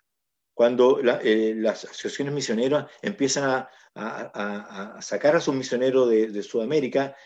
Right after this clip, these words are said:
y los empiezan a derivar particu-, particularmente a África, también a Asia y, y otros países que, donde había menos e-, evangelización, donde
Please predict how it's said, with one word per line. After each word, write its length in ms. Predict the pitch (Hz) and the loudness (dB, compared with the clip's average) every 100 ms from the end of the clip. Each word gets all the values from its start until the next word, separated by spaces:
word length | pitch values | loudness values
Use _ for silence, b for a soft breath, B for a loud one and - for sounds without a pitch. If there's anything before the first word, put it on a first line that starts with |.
| B | B
y 100 | 110 | -4
los 120 | 113 | -2
empiezan 400 | 104 - - 123 | -2 -4 -4 -2
a 40 | 113 | -2
derivar 420 | 110 110 120 127 | 0 2 2 0
particu-, 400 | 117 - 123 - - | -4 -6 -10 -10 -6
particularmente 720 | 131 - 180 208 135 113 110 | -6 0 2 2 0 -2 -2
a 100 | 107 | -2
África, 480 | - 123 127 127 B B - | -4 -4 -4 -6 B B -4
también 340 | 110 123 120 | -2 0 0
a 160 | 120 120 | 0 -2
Asia 380 | - 113 104 _ _ _ _ _ _ _ _ b b _ | -2 -4 -4 _ _ _ _ _ _ _ _ b b _
y, 480 | 92 95 101 123 | -8 -2 -2 -2
y 60 | 110 | 0
otros 220 | 123 123 | 0 2
países 580 | 113 113 - 123 127 - - | 2 2 4 2 2 -12 -4
que, 320 | 117 107 110 | 0 2 2
donde 280 | 110 117 110 | 0 0 0
había 280 | 113 120 | 2 2
menos 520 | 110 113 190 180 139 139 | 2 0 0 0 -2 -4
e-, 280 | 120 - | -2 0
evangelización, 880 | 104 101 - 98 98 - 117 120 131 b b | 0 -2 -6 -10 -10 -2 2 2 0 b b
donde 540 | 110 101 104 113 110 | -6 -2 -2 -4 -8